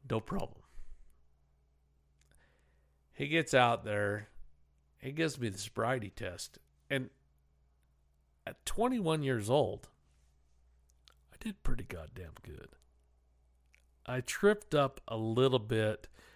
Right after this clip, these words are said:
when they make you walk the straight line. Just, just a hair. And I think he was going with it till they gave me the breathalyzer. I blew a point one five nine. Twice the legal limit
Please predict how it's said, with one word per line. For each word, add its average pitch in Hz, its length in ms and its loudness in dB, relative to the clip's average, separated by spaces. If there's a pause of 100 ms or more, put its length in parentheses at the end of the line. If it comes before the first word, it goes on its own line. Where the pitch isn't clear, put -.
(140)
when 110 140 -2
they 101 60 0
make 110 280 -2
you 95 80 -4
walk 104 400 -2
the - 60 -16
straight 104 420 -6
line. 110 380 -6 (800)
Just, - 180 -10 (240)
just - 240 -8
a 135 60 -6
hair. 131 560 0 (880)
And 127 180 -4
I 117 80 -4
think - 260 -6
he 190 100 -2
was 123 140 -4
going 107 400 -4
with - 160 -20
it - 120 -20 (640)
till 117 160 -2
they 104 80 -6
gave 101 160 -6
me 104 80 -12
the 107 80 -16
breathalyzer. - 680 -12 (1120)
I 127 60 2
blew 123 280 8
a 104 60 4
point - 380 -4
one 120 220 0
five 101 380 -2
nine. 82 320 -10 (2250)
Twice 208 420 2
the 120 140 0
legal 107 360 0
limit 101 340 -4